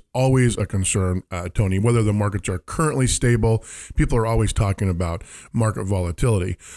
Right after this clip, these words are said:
But this poll was really interesting. In fact, the results were released in January twenty twenty, and it's safe to say that they weren't super optimistic at the start of the new decade.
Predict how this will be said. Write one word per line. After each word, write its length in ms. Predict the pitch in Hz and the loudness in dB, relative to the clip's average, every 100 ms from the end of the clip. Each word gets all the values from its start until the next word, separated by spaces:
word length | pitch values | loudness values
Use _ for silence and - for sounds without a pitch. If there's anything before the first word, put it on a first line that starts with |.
| - 135 | -2 0
But 160 | 123 | 2
this 180 | 208 226 | 2 2
poll 460 | - - 139 120 110 | 2 2 4 2 2
was 200 | 107 104 | 0 2
really 280 | 127 101 | 2 2
interesting. 420 | 117 - 95 101 90 | 0 0 -4 -4 -4
In 80 | |
fact, 600 | 90 127 117 - - - 120 | 0 0 0 -2 -12 -6 -2
the 80 | |
results 440 | 120 120 131 170 - | 2 2 2 0 2
were 120 | 117 | 0
released 420 | 107 107 117 - | 2 2 2 0
in 160 | 104 98 | -4 -2
January 580 | 104 113 123 117 104 95 | -2 0 2 0 0 0
twenty 360 | - 113 95 | 0 0 -2
twenty, 420 | - 175 196 110 98 - - - - - | 0 0 0 -2 -2 -10 -20 -20 -16 -4
and 80 | 147 | -2
it's 160 | 143 | 0
safe 260 | - 190 208 | 0 0 0
to 80 | 170 | -2
say 280 | - 123 113 | 0 2 2
that 260 | 107 104 | 0 -2
they 140 | 110 110 | -2 -2
weren't 400 | 156 214 214 - | -2 -4 -6 -6
super 340 | - 165 147 | -4 0 0
optimistic 720 | 135 131 117 120 143 - 95 | 0 -2 -2 0 0 -2 -4
at 100 | 98 | -4
the 120 | 101 | -2
start 440 | - - 123 117 - | -2 -2 0 0 0
of 120 | 107 92 | -4 -2
the 80 | |
new 180 | 95 95 | 0 0
decade. 480 | 101 95 - - | 0 -2 -4 -8